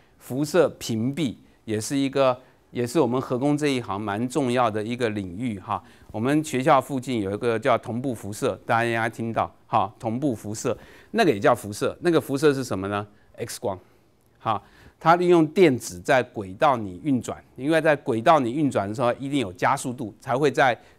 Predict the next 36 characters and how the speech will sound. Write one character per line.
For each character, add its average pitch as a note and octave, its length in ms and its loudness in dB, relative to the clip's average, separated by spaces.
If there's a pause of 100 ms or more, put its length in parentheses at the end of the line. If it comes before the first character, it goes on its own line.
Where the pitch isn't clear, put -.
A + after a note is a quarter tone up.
轨 A2+ 160 -2
道 C#3+ 160 4
之 C3 100 -4
中 C#3 220 0
走 F2 240 -8
嘛， D#2+ 140 -18
哈， G#2 180 -6 (300)
有 A#2 120 -4
一 C3+ 80 2
个 D3 240 4 (280)
改 A2 180 -2
变 D3 220 -2
方 D3 220 -2
向 C#3+ 180 0
的 G#2+ 100 -2
加 B2+ 180 0
速 B2+ 200 -4
度。 A2 240 -10 (240)
当 F3 260 4
电 F3+ 340 2
子 F#2 200 -12
在 B2+ 240 0
加 E3+ 360 -2
速 E3+ 220 -8
度 C3+ 220 -10
的 A2+ 100 -6
状 C3+ 260 -2
况 A#2+ 160 -4
之 A#2+ 160 -10
下， A#2 240 -2
它 C3 140 -2
会 B2+ 100 0
放 A#2+ 200 -2
出 A#2 160 -8
X A2 180 -8
光 A2 180 -4